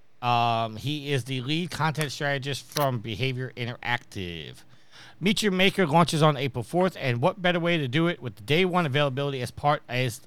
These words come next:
the PlayStation monthly games lineup. While there's no better feeling than finally getting a game into the hands of players, Meet Your Maker's focus on user-generated content makes this release extra special for us. This is a twisted playground where you,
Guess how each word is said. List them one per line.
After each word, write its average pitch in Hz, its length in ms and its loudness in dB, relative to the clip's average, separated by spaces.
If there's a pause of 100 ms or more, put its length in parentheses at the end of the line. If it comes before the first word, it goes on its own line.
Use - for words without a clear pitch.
(180)
the 110 120 -6
PlayStation 131 500 -4
monthly 120 340 -4
games 110 300 -6
lineup. 131 320 -2 (720)
While 151 160 8
there's 160 180 4
no 170 140 6
better 165 180 4
feeling 160 260 2
than 143 60 -4
finally 143 280 0
getting 131 260 -4
a 120 120 -4
game 139 440 -2
into 143 260 -6
the 139 80 0
hands 131 180 4
of 127 80 -2
players, 170 360 2 (240)
Meet 165 200 0
Your 202 100 0
Maker's 180 340 0
focus 175 400 0
on 120 200 0
user-generated 165 800 0
content 143 460 0 (240)
makes 151 260 0
this 196 220 -4
release 147 340 -4
extra 143 320 -4
special 143 480 -4
for - 240 -12
us. - 320 -12 (680)
This 156 220 2
is 156 260 0
a 147 240 4
twisted 233 460 0
playground 165 560 4
where 127 140 0
you, 120 140 -4